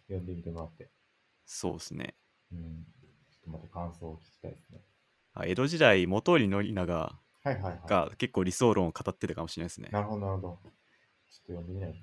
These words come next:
Speaker 1: な。
Speaker 2: 古事記伝。なんか、今僕読んで思い出したんですけど、
Speaker 1: はい。
Speaker 2: 空心と真心みたいな。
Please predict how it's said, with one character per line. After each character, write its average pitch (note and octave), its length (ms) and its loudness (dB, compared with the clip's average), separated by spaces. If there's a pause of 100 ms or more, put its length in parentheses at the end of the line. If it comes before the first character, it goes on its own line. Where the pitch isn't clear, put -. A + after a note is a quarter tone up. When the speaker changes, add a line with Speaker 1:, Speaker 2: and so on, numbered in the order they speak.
Speaker 1:
な。 - 80 -20 (560)
Speaker 2:
古 G2+ 160 -2
事 F#2 100 -6
記 F#2+ 100 -4
伝。 E2 280 -4 (1160)
な F2+ 140 -2
ん - 20 -8
か、 D#2 240 -4 (880)
今 A2 240 4
僕 F#2 160 -2
読 G#2 160 4
ん G2+ 80 2
で F2+ 60 4
思 F#2 180 2
い - 20 2
出 F#2+ 60 2
し - 80 -6
た F2 80 -4
ん - 20 -2
で E2 60 -8
す - 60 -16
け - 80 -10
ど、 - 180 -16 (320)
Speaker 1:
は F2+ 120 -6
い。 E2+ 80 -8 (560)
Speaker 2:
空 A2 200 4
心 G2 380 0
と E2 340 -4
真 F#2 140 2
心 E2 320 -4
み E2 100 -8
た - 100 -8
い - 80 -10
な。 - 140 -16